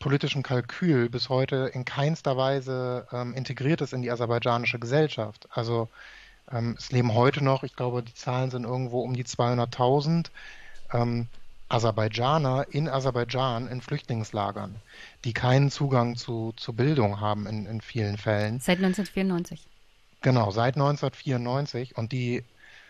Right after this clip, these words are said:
Speaker 1: ähm, eben auch durchaus bewusst nicht integriert werden in die aserbaidschanische Mehrheits-, ähm,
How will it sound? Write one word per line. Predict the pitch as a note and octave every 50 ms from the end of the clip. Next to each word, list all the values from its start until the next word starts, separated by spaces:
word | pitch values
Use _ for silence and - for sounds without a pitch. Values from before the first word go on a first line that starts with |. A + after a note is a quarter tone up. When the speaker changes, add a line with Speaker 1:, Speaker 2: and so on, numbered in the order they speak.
| - - - -
Speaker 1:
ähm, | A#2+ A#2 A#2 A#2 A#2+ A#2 - - -
eben | - B2 B2 C3+
auch | B2+ B2 A#2+
durchaus | - C#3 C#3 D3+ F3+ D3 B2+ -
bewusst | - D3 A#2 B2+ D#3 F3 - - - -
nicht | C3+ D#3+ - - -
integriert | C#3+ D3 - C#3 - C3 C#3 D3+ D#3 D3 -
werden | C#3 C3 B2 B2+
in | A#2+ B2+
die | B2+ A#2
aserbaidschanische | B2 A#2 A#2+ A2+ A#2 A#2 A#2+ B2 A#2+ A#2 A#2 A2+ -
Mehrheits-, | A#2+ A#2+ C3+ D#3 D#3 C#3 B2 A#2 A#2 - - - -
ähm, | - A#2+ A#2 A2+ A2+ A2+ A2